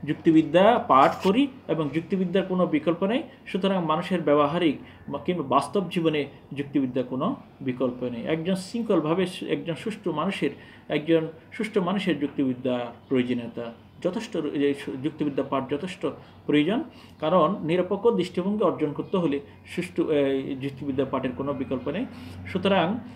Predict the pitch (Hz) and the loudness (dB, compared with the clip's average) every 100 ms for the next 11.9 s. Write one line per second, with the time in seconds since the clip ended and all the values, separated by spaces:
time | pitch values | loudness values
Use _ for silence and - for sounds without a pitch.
0 | - 139 139 156 160 127 151 143 156 170 | -8 -2 2 4 4 4 4 4 4 4
1 | 143 - 175 147 143 160 165 185 156 180 | 0 0 2 2 2 0 0 -2 -2 -2
2 | - - 143 156 156 160 - - 185 175 | -4 -8 0 4 6 6 4 0 2 2
3 | 170 170 180 170 156 - 190 185 180 185 | 4 2 2 2 2 0 -2 -2 -4 -6
4 | 165 180 - 175 175 175 - - 156 151 | -4 -8 -4 -2 -2 -4 -16 0 6 6
5 | 143 147 156 160 180 156 156 165 160 190 | 6 6 4 2 0 2 2 2 0 -2
6 | 170 - 165 165 185 165 196 156 160 202 | -2 -4 -2 0 2 2 4 6 8 8
7 | 143 131 143 151 139 147 - - - - | 6 2 0 0 2 0 -4 -12 -20 -20
8 | - - - - - - - 139 135 131 | -20 -20 -20 -20 -20 -20 -6 2 4 4
9 | - - 185 180 147 156 160 160 143 143 | 2 2 2 2 2 4 4 2 -2 0
10 | 175 175 147 165 160 175 196 185 185 185 | 0 0 2 2 4 2 2 2 0 0
11 | 185 143 139 139 147 165 185 185 | 0 4 4 4 0 2 2 2